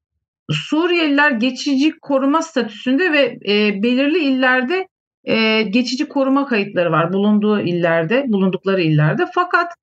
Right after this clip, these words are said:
e, çalışabilmek için Hatice'nin belirttiği gibi, e, e, yoğun bir şekilde iş gücüne katılıyorlar. E, çalışabilmek için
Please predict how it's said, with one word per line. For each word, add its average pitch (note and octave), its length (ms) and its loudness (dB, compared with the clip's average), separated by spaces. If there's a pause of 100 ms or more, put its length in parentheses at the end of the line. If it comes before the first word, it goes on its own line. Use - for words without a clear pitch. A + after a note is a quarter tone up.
(360)
e, G#3+ 580 0
çalışabilmek C#4+ 760 0
için B3 380 -2 (220)
Hatice'nin A3+ 640 0
belirttiği A#3 480 0
gibi, G3+ 380 0 (280)
e, F#3 100 0 (760)
e, G#1+ 220 0 (760)
yoğun A3 340 2
bir G#3+ 40 -2
şekilde G3+ 340 -2
iş F#3+ 160 -2
gücüne F3 320 0
katılıyorlar. F3+ 640 0 (600)
E, F3+ 380 2
çalışabilmek C#4 720 0
için E4+ 400 -4